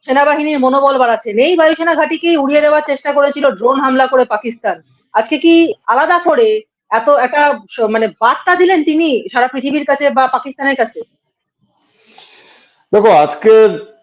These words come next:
Speaker 2: এই একবিংশ শতাব্দীতে যুদ্ধ যেটা, এটা আগেও ছিল, এখন অনেক বেশি মাত্রার যুদ্ধগুলো কিন্তু any warlike situation,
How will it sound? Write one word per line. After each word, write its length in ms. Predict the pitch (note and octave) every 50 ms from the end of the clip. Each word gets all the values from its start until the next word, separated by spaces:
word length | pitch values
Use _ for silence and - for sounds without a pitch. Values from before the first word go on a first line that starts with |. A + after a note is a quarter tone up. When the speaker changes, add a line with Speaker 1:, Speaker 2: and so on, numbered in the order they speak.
| _ _ _ _ -
Speaker 2:
এই 200 | C#3+ D3 D3 C#3+
একবিংশ 540 | C3+ - F#3+ F#3+ F#3+ G3+ G#3 G#3 G3+ -
শতাব্দীতে 920 | A3+ G3 F3+ F#3 E3+ F#3+ F#3+ F#3+ F3 F3+ F3+ E3+ - B2+ G#2+ A2 B2 - - - - B2+ A#2
যুদ্ধ 360 | C3+ D#3 D#3+ D#3 D#3+ G#3 G#3+
যেটা, 320 | G3+ G3 F#3+ - B3+ C4
এটা 200 | A#3+ A#3 A#3+ A3+
আগেও 400 | G3+ F3 E3+ E3 F#3 A3 A#3 A3
ছিল, 220 | A#3 A#3 A#3 B3+ C4
এখন 340 | B3 G#3 F#3 - G3+ G#3 G3
অনেক 320 | F#3 F3+ G3 G3+ E3 B2+
বেশি 300 | B2+ B2+ C3 - G#3+ G#3+
মাত্রার 480 | G3+ F#3+ F3+ - - D3+ D#3 D#3 C#3+ B2
যুদ্ধগুলো 640 | C3+ D3+ D#3+ E3 E3+ G#3 G#3 G#3+ G#3+ A3 A3+ G#3+
কিন্তু 540 | F#3 G#3 G#3+ G#3 G3+ G#3 - A#3 A#3 A#3 G#3+
any 320 | - D3+ F3+ A3+ B3+ A#3+ F3 - A2+ C3+
warlike 480 | D3+ E3+ F3+ F#3+ F#3 G3 F#3+ F#3+ F#3+ - -
situation, 480 | F3+ D#3 - F3 F3+ F3+ - G3 G#3+